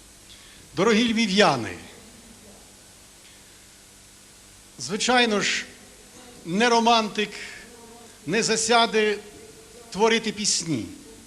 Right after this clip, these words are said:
Пісня, добра пісня, досконала пісня підвладна лише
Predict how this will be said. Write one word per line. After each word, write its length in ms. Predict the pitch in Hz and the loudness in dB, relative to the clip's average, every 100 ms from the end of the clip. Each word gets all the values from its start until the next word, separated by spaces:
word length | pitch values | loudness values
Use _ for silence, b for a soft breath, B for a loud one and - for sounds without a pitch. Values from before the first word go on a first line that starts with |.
| - - - - B B B B - | -20 -20 -20 -20 B B B B -4
Пісня, 600 | 269 285 - 196 190 135 117 - - 131 | 2 2 2 0 -2 -2 -6 -16 -20 -2
добра 380 | 160 294 240 233 | 6 6 6 2
пісня, 440 | 226 202 - 170 | 0 -4 -4 -2
досконала 640 | 185 202 - 220 269 262 240 | 0 0 2 2 4 4 4
пісня 640 | 262 254 - 214 185 135 113 - - - - - - - - - - | 2 -2 -2 2 2 2 -6 -16 -20 -20 -20 -20 -20 -20 -20 -20 -4
підвладна 580 | 269 208 254 285 233 262 | -2 4 6 6 6 2
лише 580 | 254 - 247 262 247 | 4 4 6 8 6